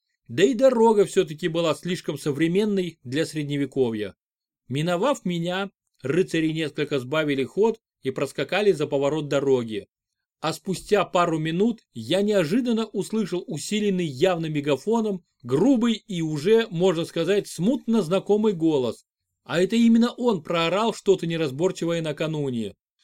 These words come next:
возгласивший на чистой немецкой мове: «Стоп! Гешоссен! Данке ан alle! Айне паузе!»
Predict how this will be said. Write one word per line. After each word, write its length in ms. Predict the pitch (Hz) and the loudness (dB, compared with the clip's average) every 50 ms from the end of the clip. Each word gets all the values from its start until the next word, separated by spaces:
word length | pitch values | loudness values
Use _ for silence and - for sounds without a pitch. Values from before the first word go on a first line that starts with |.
| _ _ - | _ _ -6
возгласивший 760 | 123 147 147 139 143 151 147 - - 254 269 226 - - 220 | -4 -2 -2 0 0 0 0 0 0 0 0 0 0 -2 -2
на 100 | 190 175 | -2 -2
чистой 400 | 196 - - 220 220 - - 202 | -4 -4 -2 -4 -4 -2 -4 -4
немецкой 520 | 185 175 170 165 170 175 170 - - 170 160 | -2 -2 -2 -2 -2 -4 -4 -4 -4 -4 -2
мове: 460 | 156 151 147 135 127 120 110 98 - _ _ _ _ _ _ _ _ _ _ _ _ | -2 0 -2 -2 -2 -2 -4 -8 -8 _ _ _ _ _ _ _ _ _ _ _ _
«Стоп! 500 | - - - - - 226 220 165 - - _ _ _ _ _ _ _ - | -20 -20 -6 2 4 4 4 4 2 -2 _ _ _ _ _ _ _ -6
Гешоссен! 840 | 127 139 185 185 - - 247 240 208 - - - 147 123 110 - _ _ _ _ _ _ _ _ | 0 2 2 2 2 0 0 0 0 0 -2 -6 -6 -6 -6 -10 _ _ _ _ _ _ _ _
Данке 580 | 127 117 117 196 220 233 214 175 - 202 202 - | -8 -2 0 2 2 2 0 -2 -2 -2 -2 -2
ан 200 | - 180 185 196 - - | -2 -2 -4 -4 -2 0
alle! 480 | 196 202 196 180 160 147 131 117 98 - _ _ _ _ _ _ _ _ - | 2 4 4 4 2 2 0 0 -2 -6 _ _ _ _ _ _ _ _ -2
Айне 400 | 180 202 226 226 226 208 208 202 | 0 2 2 2 2 2 0 0
паузе!» 720 | 202 - 214 208 202 196 170 156 131 127 127 117 104 98 | -2 -2 0 2 4 4 2 2 0 -2 -4 -4 -4 -8